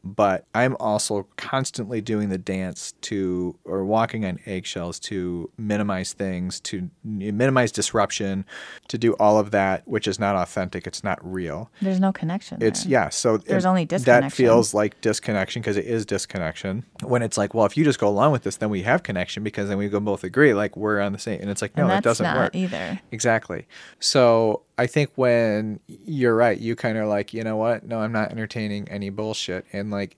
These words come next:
Speaker 1: it's like, okay.
Speaker 2: Don't make, don't make me explain this to you one more time. Like, you,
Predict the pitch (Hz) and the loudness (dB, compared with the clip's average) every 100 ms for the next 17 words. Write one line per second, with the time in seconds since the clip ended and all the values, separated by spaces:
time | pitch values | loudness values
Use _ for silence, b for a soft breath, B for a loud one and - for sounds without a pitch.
0 | - 101 - - 98 101 - - 101 202 | -8 -8 -6 -2 -2 -2 -8 -10 -2 2
1 | 208 220 208 - 196 202 202 220 214 196 | 4 4 2 0 2 4 6 6 6 4
2 | 190 - 165 165 175 - 175 165 165 165 | 2 -2 0 0 0 -2 -2 0 2 2
3 | 170 - 98 - - 180 185 190 | -2 -4 -2 0 2 2 2 2